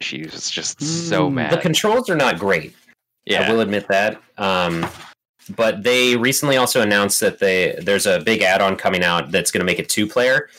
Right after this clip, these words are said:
Speaker 3: Rachel and I are fucking pumped for that.
Speaker 1: Ooh, interesting. Okay.
Speaker 3: Yeah, it's such a fun game. When her friend was over, uh, from out of state, they sat down and played it and ended up playing the whole game.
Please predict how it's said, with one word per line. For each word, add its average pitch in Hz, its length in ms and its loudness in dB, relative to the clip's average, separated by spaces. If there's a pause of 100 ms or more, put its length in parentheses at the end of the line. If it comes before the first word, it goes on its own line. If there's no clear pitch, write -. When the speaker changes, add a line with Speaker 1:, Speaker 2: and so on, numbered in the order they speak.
(180)
Speaker 3:
Rachel 104 360 0
and 98 80 2
I 92 140 4
are 73 80 0
fucking - 460 -2
pumped 90 280 -2
for 85 160 -6
that. 69 260 -4 (260)
Speaker 1:
Ooh, 117 320 2
interesting. 82 600 -4 (240)
Okay. 95 300 -4 (320)
Speaker 3:
Yeah, 87 180 0
it's - 160 -2
such - 200 0
a 139 40 2
fun 123 300 0
game. 113 400 2
When 113 140 2
her 135 160 0
friend 127 280 0
was 117 160 0
over, 107 560 2
uh, 90 160 2
from 98 200 -4
out 98 160 0
of 92 80 -6
state, 101 460 0 (340)
they 107 100 2
sat 110 360 0
down 98 520 2 (160)
and 92 220 -4
played 98 240 0
it 90 100 0
and 90 100 -4
ended 92 180 0
up 85 120 -4
playing 90 220 -2
the 82 80 -2
whole 90 120 -2
game. 82 320 -4